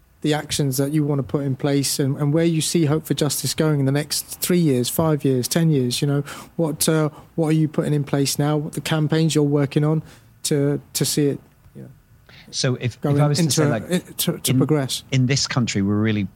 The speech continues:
Speaker 2: we're blessed because they created what's called a national referral mechanism. And the, the Home Office, the people who look after the police, have a database and they document it every quarter to say how many people have been entered into the national referral mechanism as, uh, prospective cases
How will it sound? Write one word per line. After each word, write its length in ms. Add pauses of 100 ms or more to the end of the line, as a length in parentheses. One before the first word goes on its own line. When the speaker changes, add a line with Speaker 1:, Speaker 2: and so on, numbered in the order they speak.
(120)
Speaker 2:
we're 100
blessed 400
because 280
they 80
created 360
what's 180
called 220
a 40
national 440
referral 420
mechanism. 560 (480)
And 200
the, 220
the 80
Home 220
Office, 340
the 80
people 280
who 80
look 180
after 240
the 100
police, 400 (240)
have 200
a 140
database 800 (380)
and 160
they 140
document 580
it 180
every 260
quarter 440
to 120
say 180
how 160
many 160
people 380
have 160
been 120
entered 300
into 260
the 60
national 400
referral 260
mechanism 480 (380)
as, 260 (360)
uh, 40
prospective 580
cases 640